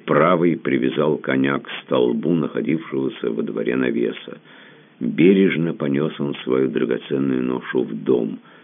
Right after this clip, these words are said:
Дверь в доме тоже была открыта настежь. Он вошел в первую горницу. С первых же шагов было видно, что дом разграблен дочисто. Семен Иванов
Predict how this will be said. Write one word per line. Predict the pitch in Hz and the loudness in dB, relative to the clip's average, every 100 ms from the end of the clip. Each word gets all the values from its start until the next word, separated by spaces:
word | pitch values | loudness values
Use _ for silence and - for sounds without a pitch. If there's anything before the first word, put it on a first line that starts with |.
| - | -2
Дверь | 69 90 87 | 4 6 6
в | 78 | 4
доме | 69 104 196 | 6 6 6
тоже | - 104 82 | 4 0 0
была | 58 62 | 0 0
открыта | 57 - 57 55 58 | -2 -6 -6 -4 -2
настежь. | 57 55 - - - - - - - | -4 -6 -10 -14 -14 -16 -20 -20 -6
Он | - 85 | 4 4
вошел | 73 - 76 | 4 2 0
в | 67 - | 0 -8
первую | - 69 60 60 62 | 0 2 2 2 2
горницу. | 57 - 85 90 87 - - - - - _ - _ - | 4 4 4 2 -2 -10 -16 -20 -20 -20 _ -20 _ -14
С | - - | -12 0
первых | 87 92 85 69 73 60 | 6 6 6 4 0 0
же | 64 62 | -2 -2
шагов | - 64 57 82 69 | 0 0 4 4 4
было | 64 64 | 2 2
видно, | 58 78 - 64 | 2 -2 -2 -6
что | - 67 | -2 0
дом | 62 - 85 98 85 - _ - - - | 0 2 4 4 2 -6 _ -20 -18 -2
разграблен | 73 69 58 55 55 67 76 65 71 69 65 58 | 2 2 2 -2 0 0 0 0 -2 -2 -2 0
дочисто. | 62 58 - - - - - - _ - _ _ _ _ _ _ _ _ - - | 2 2 -2 -10 -14 -16 -18 -18 _ -20 _ _ _ _ _ _ _ _ -6 4
Семен | 87 127 110 | 6 8 8
Иванов | 76 87 87 | 8 8 6